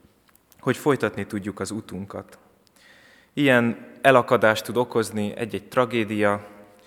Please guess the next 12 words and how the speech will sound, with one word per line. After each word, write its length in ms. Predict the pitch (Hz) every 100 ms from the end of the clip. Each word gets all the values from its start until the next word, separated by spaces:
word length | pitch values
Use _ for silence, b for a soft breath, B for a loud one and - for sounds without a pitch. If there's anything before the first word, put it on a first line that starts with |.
| B B B B _
vagy 140 | 95
egy 80 | 98
súlyos 380 | - 120 101 -
veszteség, 720 | 120 120 127 - 131 131 120
de 340 | 117 117 117 - - - _ _ _
akár 280 | - - 117
valamilyen 420 | 120 123 120 120
nagy 180 | 131 123
öröm 360 | 120 120 107 98
és 360 | 104 - - B B B
siker 460 | - 135 - 101
is 340 | 101 98 -